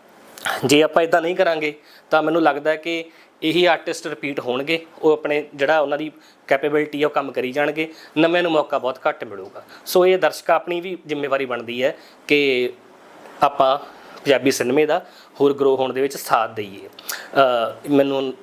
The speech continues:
ਉਮੀਦ ਹੈ ਕਿ ਤੁਹਾਨੂੰ ਇਹ ਪੁਆਇੰਟ ਨੇ ਜਿਹੜੇ ਚੰਗੇ ਲੱਗੇ ਹੋਣਗੇ। ਜੇ ਕਿਸੇ ਨੂੰ ਕੋਈ ਗਲਤ ਲੱਗੀ ਗੱਲ, ਤਾਂ ਮਾਫ਼ੀ ਚਾਹੁੰਦਾ ਮੈਂ। ਸੋ ਉਮੀਦ ਹੈ ਤੁਹਾਨੂੰ ਇਹ ਵੀਡੀਓ ਪਸੰਦ ਆਊਗੀ, ਤੇ ਮੈਂ ਚਾਹੁੰਦਾ ਕਿ ਤੁਸੀਂ ਮੇਰਾ ਚੈਨਲ ਹੈ ਜਿਹੜਾ ਸਬਸਕ੍ਰਾਈਬ ਕਰੋ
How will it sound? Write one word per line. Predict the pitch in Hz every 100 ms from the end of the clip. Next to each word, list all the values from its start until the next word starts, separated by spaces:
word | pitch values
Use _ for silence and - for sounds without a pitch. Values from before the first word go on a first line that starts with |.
| - -
ਉਮੀਦ | 131 131 147
ਹੈ |
ਕਿ | 147
ਤੁਹਾਨੂੰ | 156 151 143
ਇਹ | 147
ਪੁਆਇੰਟ | 147 131 117
ਨੇ | 127
ਜਿਹੜੇ | 131 131
ਚੰਗੇ | 143 123 123
ਲੱਗੇ | 117 127
ਹੋਣਗੇ। | 131 143 147 170 - - - -
ਜੇ | 123
ਕਿਸੇ | 123 127 135
ਨੂੰ | 127
ਕੋਈ | 131 131 127 - - - - - - - - - - 135
ਗਲਤ | 131 131
ਲੱਗੀ | 156 143 147
ਗੱਲ, | 135 131 - - -
ਤਾਂ | 135 120
ਮਾਫ਼ੀ | 123 120 147 143
ਚਾਹੁੰਦਾ | 139 143 160
ਮੈਂ। | 165 165 - - - -
ਸੋ | - 139 131 123 - - - -
ਉਮੀਦ | 156 147 135
ਹੈ | 156
ਤੁਹਾਨੂੰ | 156 143 135
ਇਹ | 131
ਵੀਡੀਓ | 127 139
ਪਸੰਦ | 139 123 120
ਆਊਗੀ, | 135 135 135 160 - - - - -
ਤੇ | 131 123 117 - 117 -
ਮੈਂ | 123
ਚਾਹੁੰਦਾ | 120 131 147
ਕਿ | 147
ਤੁਸੀਂ | 147 131 135
ਮੇਰਾ | 127 123
ਚੈਨਲ | 117 120 131
ਹੈ |
ਜਿਹੜਾ | 127 131
ਸਬਸਕ੍ਰਾਈਬ | 131 123 120 113
ਕਰੋ | 127 127 147